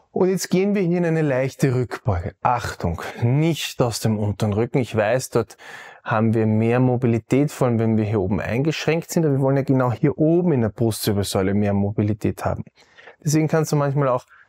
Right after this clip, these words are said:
als Hilfe den Finger auf dein Brustbein legen und hier nach vorne drücken, dass du spürst, dort in diese Richtung wollen wir uns bewegen, hier in dieser Region. Also einatmen und dann ausatmen,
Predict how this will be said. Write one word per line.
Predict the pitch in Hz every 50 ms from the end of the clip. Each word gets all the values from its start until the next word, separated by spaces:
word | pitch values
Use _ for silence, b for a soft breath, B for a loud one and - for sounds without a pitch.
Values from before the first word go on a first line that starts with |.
| B B B
als | - 123 -
Hilfe | - 160 160 170 156 - 160 143
den | - 135 123 120 120 117 110 - - 123
Finger | - - - 208 254 277 240 - -
auf | 110 - -
dein | - 127 120
Brustbein | 113 151 160 175 - - - 165 147 131
legen | 131 131
und | 135 131 127
hier | - - 175 170 175
nach | 165 151 127 -
vorne | - - - 123 123 139 151 139
drücken, | - - 113 101 - - 113
dass | 107 104
du | - - 117
spürst, | - - - - 160 160 160 - - _ B B B B B B B B B B - - _ - - _ _ -
dort | 139 123 120 131 - -
in | 131 127
diese | 135 143 131 139 131 123
Richtung | 117 113 - - 123 113 -
wollen | 107 107 107 107
wir | 107
uns | 107 107 101 -
bewegen, | - - 98 80 95 95 90 - 98
hier | - - 143 151 160
in | 151 135
dieser | 139 127 120 120 113
Region. | 113 110 104 - - 85 - - - B B B B B B B B
Also | B - 107 98 90 - - -
einatmen | - 110 117 120 127 143 165 175 185 190 196 - - 226 240 277 285 - _ _ _ _ _ _ _ _ _ _ _ _ _ -
und | 147 156 156 -
dann | 151 135
ausatmen, | - - 98 95 98 107 - 120 110 104 - - 110 107 107 98